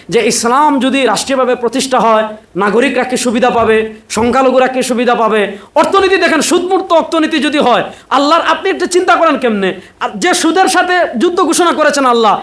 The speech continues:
একটা রাষ্ট্রের অর্থনীতির ভিত্তি হবে সুদের উপর, এই রাষ্ট্রের উপর আল্লাহর রহমত কিভাবে আসবে? আর যদি সুদমুক্ত অর্থনীতি হয়, অর্থনীতি কতটুকু এগিয়ে যাবে? আপনার প্রমাণ দেখেন, আফগানিস্তান, বিশ্বব্যাংক তাদেরকে স্ট্রাইক দিয়েছে,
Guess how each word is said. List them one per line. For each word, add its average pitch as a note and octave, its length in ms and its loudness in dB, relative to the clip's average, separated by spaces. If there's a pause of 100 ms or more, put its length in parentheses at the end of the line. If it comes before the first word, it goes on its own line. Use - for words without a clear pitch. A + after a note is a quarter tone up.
(160)
একটা D4+ 200 0
রাষ্ট্রের F4+ 320 0
অর্থনীতির F#4 440 0
ভিত্তি F#4 260 0
হবে E4+ 160 0
সুদের C4 260 2
উপর, G#3 240 0 (160)
এই E4 100 0
রাষ্ট্রের D#4+ 300 0
উপর D4+ 140 -2
আল্লাহর C4 220 2
রহমত A#3 220 -2
কিভাবে F#3+ 260 0
আসবে? B2 280 -6 (360)
আর D4+ 140 4
যদি E4+ 160 0
সুদমুক্ত G#4+ 520 0
অর্থনীতি F#4 440 0
হয়, C4 220 2 (180)
অর্থনীতি F#4+ 440 0
কতটুকু F4+ 360 -2
এগিয়ে D#4 260 2
যাবে? B3+ 200 2
আপনার B3+ 180 -4
প্রমাণ C4+ 300 0
দেখেন, C#4 180 0
আফগানিস্তান, A3+ 520 -2 (340)
বিশ্বব্যাংক D4 600 2
তাদেরকে D4 300 0
স্ট্রাইক C4+ 340 0
দিয়েছে, C4+ 460 0